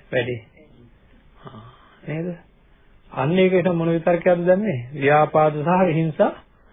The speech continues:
තරහ විතර්කක් තියෙනවා සහ හිංසාකාරී විතර්කක් තියෙනවා. නේද? එතකොට දැන් මෙන්න මේ විදිහට ඉන්න කෙනාට ඔය අතර වාරයේදී එක්ක, එක්ක මේ වැඩේ අල්ල ගන්න ඕනේ.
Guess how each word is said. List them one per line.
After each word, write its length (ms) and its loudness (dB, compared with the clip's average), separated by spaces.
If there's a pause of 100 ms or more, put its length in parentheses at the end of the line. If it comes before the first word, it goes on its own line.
(360)
තරහ 320 2
විතර්කක් 400 4 (120)
තියෙනවා 580 -2
සහ 320 -2
හිංසාකාරී 680 0 (1600)
විතර්කක් 380 -2 (120)
තියෙනවා. 340 -16 (120)
නේද? 240 -4 (460)
එතකොට 320 2
දැන් 240 2 (120)
මෙන්න 300 0
මේ 220 0
විදිහට 340 2
ඉන්න 300 0
කෙනාට 500 -4 (340)
ඔය 220 0
අතර 380 -2
වාරයේදී 560 2
එක්ක, 120 -18 (420)
එක්ක 200 -20
මේ 200 -6
වැඩේ 200 -6
අල්ල 200 -10
ගන්න 340 -12
ඕනේ. 260 -20